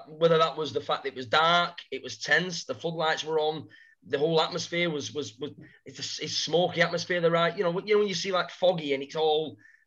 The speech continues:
you know, th-, th-, th-, it just felt like it was all closing in on us and we, we might not get out of this one. And the fans kind of, instead of going doom and gloom,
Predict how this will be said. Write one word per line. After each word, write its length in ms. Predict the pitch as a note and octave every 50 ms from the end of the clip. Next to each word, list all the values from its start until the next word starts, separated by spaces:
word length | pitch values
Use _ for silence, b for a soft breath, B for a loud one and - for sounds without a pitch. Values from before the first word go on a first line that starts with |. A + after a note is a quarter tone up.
| b _ _
you 100 | - F3
know, 140 | D#3+ D3+ D3
th-, 160 | - G#2+ -
th-, 140 | D#3 D3 B2+
th-, 240 | D3 C#3+ C#3+ D#3 - - -
it 120 | D3+ -
just 140 | F3+ F3 -
felt 140 | G3 F3 E3
like 160 | E3 E3 E3
it 40 | E3
was 100 | D#3+ E3
all 160 | D#3+ E3 D#3+
closing 440 | - - D#3+ E3 E3 C#3+ C#3+ D3+ D#3+
in 100 | E3+ E3
on 100 | D#3+ D3+
us 180 | C#3 B2 A2
and 120 | C3 C3+ C#3
we, 80 | B2+
we 480 | C#3+ D3 C#3+ - D3+ D#3 D3+ D#3 D#3+ D#3+
might 200 | D3+ D3+ D#3 D3+
not 120 | D3 C3+ C#3
get 100 | D3+ C#3+
out 160 | D3+ D#3 C#3+
of 80 | C#3
this 180 | B2+ B2 A2+ -
one. 220 | - B2 B2 A2+ A2 b b b b b b -
And 420 | B2+ C#3+ C#3+ C#3+ C#3+ C#3+ C#3 - - _ _ _ _ - - _ _ _ - C#3
the 100 | D3+ C#3+
fans 540 | - F3 E3 E3 E3 D#3+ D#3 C3+ A2 -
kind 300 | - D3+ D3 D3 C#3+ C#3+
of, 180 | D3 C3+ - -
instead 340 | D3+ D3 C3+ - F#3+ F3 F3
of 160 | E3+ C#3+ A#2+
going 300 | E3+ E3+ E3+ D#3+ D3+ D#3 D3+ - -
doom 220 | D#3 D#3+ D#3+ D#3+ D#3+
and 100 | D#3 C#3+
gloom, 420 | D#3+ E3 D#3+ D3+ C#3 C3 B2+